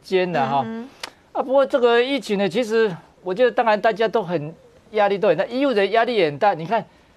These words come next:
Speaker 1: 他要照顾那些病人，
Speaker 2: 真的。
Speaker 1: 啊，他自己的家人怎么办？啊，他也怕传染给他的家人啊，所以很多人就不敢回家呢。
Speaker 2: 嗯。
Speaker 1: 他的小孩子也都被，以前，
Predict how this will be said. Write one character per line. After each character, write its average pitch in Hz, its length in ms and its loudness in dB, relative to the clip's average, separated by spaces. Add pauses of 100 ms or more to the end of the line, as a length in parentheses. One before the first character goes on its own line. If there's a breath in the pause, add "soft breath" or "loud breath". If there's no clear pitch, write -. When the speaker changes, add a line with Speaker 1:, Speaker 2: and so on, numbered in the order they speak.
(280 soft breath)
Speaker 1:
他 240 80 -4
要 254 140 4
照 254 220 0
顾 226 160 -2
那 226 120 2
些 220 240 2
病 214 280 -8
人， 127 180 -2 (180)
Speaker 2:
真 294 160 -14
的。 302 80 -10
Speaker 1:
啊， - 80 -10
他 285 180 0
自 254 120 0
己 202 60 0
的 185 120 2
家 220 220 0
人 175 180 -4
怎 151 80 -4
么 135 80 -2
办？ 156 240 -4 (760)
啊， 277 100 -2
他 254 260 0
也 160 60 -2
怕 - 180 -2
传 233 200 -4
染 190 120 0
给 143 80 0
他 180 140 0
的 208 80 2
家 196 220 0
人 135 160 -2
啊， 131 100 -10
所 302 160 0
以 254 60 6
很 190 100 -2
多 262 100 4
人 247 80 4
就 262 120 2
不 254 160 -8
敢 156 200 0
回 170 140 2
家 214 220 2
呢。 175 160 -2 (400)
Speaker 2:
嗯。 220 420 -6 (220)
Speaker 1:
他 294 100 -2
的 285 100 2
小 208 160 2
孩 240 120 4
子 247 80 -2
也 220 100 4
都 269 100 4
被， 262 440 2
以 185 80 -14
前， 240 240 -2